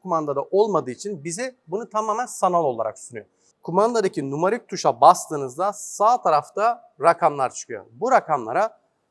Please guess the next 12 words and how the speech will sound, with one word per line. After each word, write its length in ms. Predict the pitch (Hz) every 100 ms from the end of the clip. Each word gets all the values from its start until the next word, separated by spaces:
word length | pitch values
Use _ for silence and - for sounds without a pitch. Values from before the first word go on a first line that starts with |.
| _
isterseniz 720 | 170 - 233 220 196 202 214
yukarı 260 | 170 202 190
aşağı 500 | 175 - 170 151 - _ -
oklar 540 | - - 123 170 165
yardımıyla 460 | 160 135 123 117 143
ya 220 | 165 165
da 160 | 180 - 185
Air 160 | 202
Mouse 320 | 180 147 139
özelliğiyle 440 | 147 127 123 117 135
üstüne 400 | 185 - 220 202
gelip 260 | 156 214